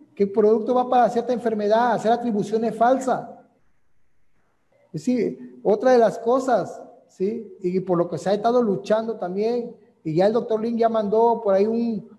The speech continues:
del dos mil dieciocho mandaron un, un memorándum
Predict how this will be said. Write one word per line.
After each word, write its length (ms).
del 220
dos 120
mil 140
dieciocho 420
mandaron 480
un, 320
un 120
memorándum 680